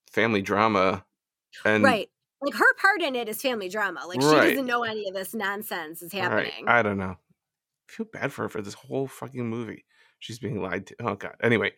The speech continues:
Speaker 2: <laughs>
Speaker 1: Uh.
Speaker 2: So, so my, then I wrote in my notes, question: Does he ever become less of a man-child? Spoiler alert. <laughs>
Speaker 1: <laughs> No.
Speaker 2: He does
Speaker 1: No.
Speaker 2: not.
Speaker 1: I do think it's difficult to believe that nobody in this movie is impressed with his, his voice ability,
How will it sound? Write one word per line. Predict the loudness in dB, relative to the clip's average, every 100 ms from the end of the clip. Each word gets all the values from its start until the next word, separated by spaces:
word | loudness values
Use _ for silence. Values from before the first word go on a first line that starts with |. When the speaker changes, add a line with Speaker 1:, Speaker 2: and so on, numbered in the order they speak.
| _ -14
Speaker 2:
<laughs> | -6 -4 0 0 -2 -2 -2 0 -2 0 2
Speaker 1:
Uh. | 4 6 6 6 8 6 6 4 4 4 2 2
Speaker 2:
So, | 2 2 2 0 -6 _ _ -4
so | 0
my, | 2 0 0
then | 0 2
I | 0 4
wrote | 2
in | 2
my | -4
notes, | -2 -4 -2
question: | 0 0 -2 -6
Does | -8 -10
he | -8
ever | -6 -8
become | -8 -8 -8
less | -6 -6
of | -8
a | -8
man-child? | -8 -6 -4 -2 -2 -4 -6 _
Spoiler | -4 4 6 6
alert. | 4 2 0 -2 -4
<laughs> | -4 -2
Speaker 1:
<laughs> | 0
No. | 4 6 4 0 _ _ -2
Speaker 2:
He | 0 2
does | 0
Speaker 1:
No. | 2
Speaker 2:
not. | 2 2 -2 _ -2
Speaker 1:
I | 2
do | 2
think | 4 4
it's | 4
difficult | 2 4 4
to |
believe | 4 4 6
that | 4
nobody | 6 6 6 4 4
in |
this | 4 2
movie | 0 2
is | 2
impressed | 0 0 -2 -2
with | -6
his, | -6 -8 -10
his | -8 -8
voice | -8 -10
ability, | -12 -14 -16